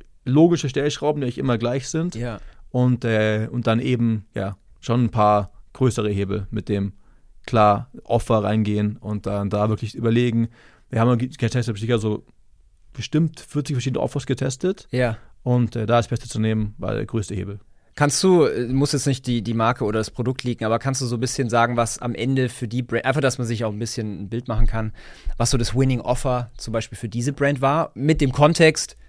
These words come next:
Speaker 2: nicht jedes Offer macht Sinn für jedes Produkt, ja?
Speaker 1: Mhm. Winning Offer ist, ähm, stellt euch vor, es gibt ein Massenprodukt und dann hat man eine Überraschung und die haben eben von diesem Massen-, Massenprodukt haben die ganz viele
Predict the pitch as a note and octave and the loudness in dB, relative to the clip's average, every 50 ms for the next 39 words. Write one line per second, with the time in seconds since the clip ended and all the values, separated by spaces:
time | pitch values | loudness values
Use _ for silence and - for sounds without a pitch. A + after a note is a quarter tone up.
0 | - - - - C3+ C3+ B2+ - B2 B2 A2 A2 - A2 A#2+ A#2 - A#2+ A2 G#2 | -20 -12 -4 -2 0 0 0 0 0 2 2 0 0 2 0 0 0 0 -2 -4
1 | G2+ - - A#2 G#2+ - G2+ G2+ F#2+ F#2 F#2 - - - F#2+ G#2 G2 - - - | -4 -4 -6 -6 -6 -6 -6 -8 -8 -8 -10 -12 -14 -12 -12 -12 -12 -12 -16 -20
2 | _ _ _ - F#2 F2+ F#2 A#2+ - - _ _ _ - - - B2+ C3+ F#3 A3+ | _ _ _ -14 -10 -10 -8 -10 -10 -14 _ _ _ -18 -6 0 2 2 2 0
3 | - - - - - - - - - - - - - - - - - - - - | -2 -8 -12 -10 -10 -6 -4 -2 -2 -2 -2 -4 -6 -8 -12 -16 -18 -20 -20 -20
4 | - - - - - - D3+ F3 G3 G3+ G3 E3 F3+ F3 E3+ - F3+ E3+ D3+ D#3+ | -20 -20 -20 -20 -2 2 4 6 6 6 4 6 4 4 4 6 6 6 6 8
5 | E3 D#3+ - - - C3 C3+ C3+ C3+ C3 B2+ - D3 C#3 C#3 C3 - - - D#3 | 6 4 2 2 2 2 4 6 4 4 4 4 4 4 4 2 2 2 4 6
6 | E3 E3 F3 F3+ - - - - - - - - - - C3+ C3 C#3 E3+ - - | 6 6 4 2 -2 -8 -16 -20 -8 -6 -6 -2 0 4 4 6 6 4 4 2
7 | G3+ F3+ - G#3 F#3 F3+ G3 G#3+ A3 - - - - - _ _ _ _ _ _ | 0 2 4 4 4 6 4 4 2 0 -8 -18 -20 -20 _ _ _ _ _ _
8 | _ - C3 C3 C#3+ C#3+ D3 D3 - - D3+ C#3+ C#3+ - - C#3+ C#3 C#3 C3+ C#3 | _ 0 2 4 4 4 4 4 4 4 2 2 2 0 0 0 2 4 4 4
9 | C3+ B2 C#3 E3+ - D#3+ C3+ B2 C#3 C#3 C#3 - C#3 C#3+ C3 C3+ C3+ C3 B2 B2+ | 4 4 2 2 0 0 -2 0 0 0 0 0 0 2 2 2 2 0 0 -4
10 | B2+ - C3+ C3+ B2 A2+ A#2+ B2+ C3 - - - D#3+ B2 C3+ D3 - E3 A#2+ D3 | -4 -2 -2 0 2 2 2 4 4 2 2 0 -2 -2 -2 -2 -2 -2 0 2
11 | D3 D3+ D3 - D3 C#3+ C3+ B2+ B2+ C3 C3 - C#3 C3 C3 A#2+ G#2 - | 2 2 2 2 2 2 2 2 2 2 0 0 0 2 2 0 0 -4